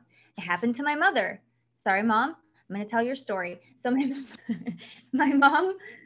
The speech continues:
uh, her first marriage, she was,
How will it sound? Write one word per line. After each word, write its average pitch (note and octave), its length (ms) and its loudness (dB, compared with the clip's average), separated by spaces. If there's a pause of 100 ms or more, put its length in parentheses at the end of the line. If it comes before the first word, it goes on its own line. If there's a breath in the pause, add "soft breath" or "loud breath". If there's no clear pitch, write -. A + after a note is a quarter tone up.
(160 loud breath)
uh, B3 400 4 (460)
her C4+ 180 2
first D#4 260 0
marriage, A#3 560 -2
she - 280 -6
was, A3 380 0